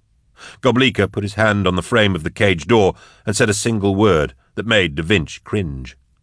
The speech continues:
The cage door swung open. Sark whined and curled up even tighter. Blake returned, carrying a Medicae pack. He opened the case, prepped an injector, and handed it to Goblika.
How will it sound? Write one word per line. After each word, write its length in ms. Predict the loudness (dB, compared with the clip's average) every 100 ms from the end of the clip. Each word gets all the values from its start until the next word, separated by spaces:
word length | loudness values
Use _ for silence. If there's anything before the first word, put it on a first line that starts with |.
| _ _ _ _ _ _ _ _ -14
The 100 | -4
cage 360 | 0 0 0
door 280 | 2 2 2
swung 360 | -2 -2 -2 0
open. 380 | -2 -2 -6 -12 -20 _ _
Sark 340 | -2 2 2 0
whined 560 | 0 2 2 -2 -4
and 140 | -8 -4
curled 300 | 2 4 4
up 160 | 2
even 220 | 0 -6 -4
tighter. 420 | -4 -4 -8 -12 _ _ _ _ _ _ -18 -2
Blake 300 | 0 2 0
returned, 480 | 0 2 2 0 -6 -14 -2
carrying 340 | 0 2 0
a 40 |
Medicae 460 | 0 0 -2 -4 -6
pack. 280 | -8 -12 -14 _ _ _ _ _ _ _ _
He 180 | -2 0
opened 320 | 2 0 0 -4
the 40 |
case, 440 | -2 -2 -4 -10 -4
prepped 240 | -2 0 0
an 100 | 0
injector, 460 | 2 0 0 -2 -4 -4
and 120 | 0
handed 320 | 0 0 -2
it 140 | -6 -6
to 100 | -8
Goblika. 500 | -6 -4 -6 -8 -18